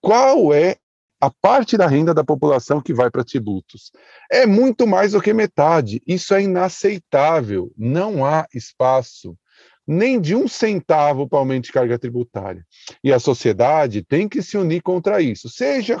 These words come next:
qual for o governo. Nós não estamos falando de uma coisa partidária aqui, nós estamos falando de uma coisa técnica e uma coisa que é muito importante no futuro do Brasil.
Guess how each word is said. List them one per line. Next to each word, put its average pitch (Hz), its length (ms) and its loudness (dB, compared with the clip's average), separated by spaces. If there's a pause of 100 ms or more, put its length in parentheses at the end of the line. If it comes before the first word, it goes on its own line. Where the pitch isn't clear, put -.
qual 175 280 0
for 151 260 -2
o 170 80 -2
governo. 104 560 -4 (260)
Nós 110 140 0
não 113 80 -2
estamos 180 320 -2
falando 165 240 0
de 156 60 -4
uma 151 160 -4
coisa 135 280 -2
partidária 139 800 -2
aqui, 101 300 -10 (260)
nós 107 120 -8
estamos 107 200 -6
falando 110 180 -6
de 110 60 -4
uma 101 100 -8
coisa 113 300 -2 (120)
técnica 107 580 -2
e 110 80 -6
uma 117 260 -4
coisa 139 560 -2 (400)
que 151 300 -2
é 135 140 2
muito 175 360 -2
importante 180 440 -2
no - 60 -20
futuro 165 260 -4
do 165 60 -2
Brasil. 151 460 -4